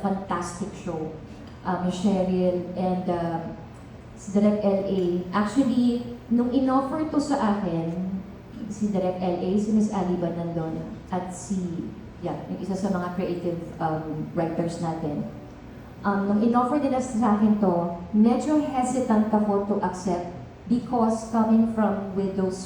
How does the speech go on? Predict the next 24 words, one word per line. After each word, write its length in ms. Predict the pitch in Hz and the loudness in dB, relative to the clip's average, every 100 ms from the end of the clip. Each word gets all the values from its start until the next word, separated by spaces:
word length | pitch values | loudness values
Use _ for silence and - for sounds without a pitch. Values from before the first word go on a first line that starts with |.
| 202 | -4
Web, 400 | 175 160 160 - - - - - - - - - - - | -2 -4 -6 -10 -14 -16 -16 -16 -18 -18 -18 -18 -12 2
parang 160 | 226 226 | 6 6
sabi 320 | 226 202 208 | 6 4 4
ko, 80 | 196 | 4
"Ay, 160 | 208 | 2
grabe, 320 | 185 175 180 | 2 2 0
parang 320 | - 196 196 208 | 0 2 2 4
ibang-iba 560 | 202 175 - 190 160 156 | 2 2 0 -2 -2 -2
to." 240 | 156 156 - - - - | -2 -2 -4 -10 -16 -10
Parang, 320 | 240 262 269 - | -4 -2 -2 -2
"Okay 320 | 294 320 247 | -4 -2 -2
ba 240 | 180 160 | 0 -4
ako?" 320 | 156 165 170 - - - | -6 -6 -6 -8 -6 0
Tapos, 640 | 220 233 247 - - 208 | 2 2 0 -2 -8 0
nung 240 | 262 285 285 | 4 8 8
nalaman 480 | 285 320 349 349 | 6 4 2 0
ko 160 | 294 254 | 2 2
na 80 | 233 | 4
si 220 | 226 226 | 2 2
Direk 340 | 196 214 - - | 4 4 2 0
L 180 | 247 254 247 | 0 0 2
A, 140 | 202 170 160 - - - - - - | 0 0 -4 -8 -12 -16 -18 -8 -2
ang 160 | 196 196 | 0 2
director 420 | 196 208 202 | 2 2 2